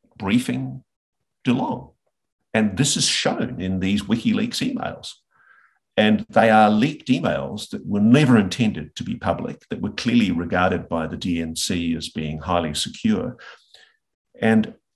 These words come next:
guess who leaked them? The Russians. The Russians hacked into the D N C, leak-,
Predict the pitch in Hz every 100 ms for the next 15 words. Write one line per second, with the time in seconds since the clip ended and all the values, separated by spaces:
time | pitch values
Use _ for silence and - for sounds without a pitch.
0 | - - 143 156 185 151 233 - - -
1 | - _ 127 131 190 - 90 - - -
2 | _ 104 98 117 - 131 117 120 - -
3 | - - 127 - 104 95 92 - - 85
4 | 87 92 87 82 80 - 95 214 208 -
5 | - - _ 98 120 127 -